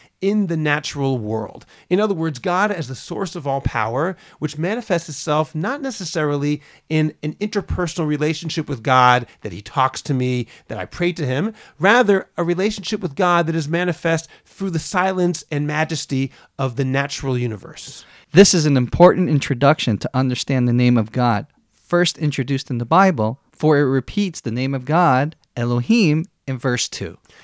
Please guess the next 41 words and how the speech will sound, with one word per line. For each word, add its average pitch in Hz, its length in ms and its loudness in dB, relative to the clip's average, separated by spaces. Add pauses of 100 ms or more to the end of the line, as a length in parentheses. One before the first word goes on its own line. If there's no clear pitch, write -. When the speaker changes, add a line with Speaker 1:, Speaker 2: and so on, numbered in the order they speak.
(100)
Speaker 1:
In 151 80 2
fact, 185 240 0
it 170 60 -6
repeats 147 320 -4
the 156 120 -8
same 160 480 0
name 139 220 2
of 113 100 -6
God 131 420 -2 (280)
throughout 156 400 -2
the 156 100 -6
first - 400 -4
thirty-four 180 760 -2
verses 147 440 -2
of 123 100 -4
the 117 100 -2
Bible 113 440 0 (220)
before 214 360 2
we 185 140 0
get 165 280 -2
to 143 100 -6
that 131 360 -2
line, 151 440 -2 (180)
"These 214 240 2
are 214 100 0
the 175 100 -4
generations 165 600 -2
of 151 120 -6
heaven 165 440 -2
and 147 220 -6
earth," 143 420 -2 (260)
at 135 120 -6
which 151 160 -2
point 147 200 -2
it 135 60 -6
introduces 131 400 -6
a 123 60 -2
new 190 180 0
name 156 220 2
of 101 100 -8
God, 113 320 -2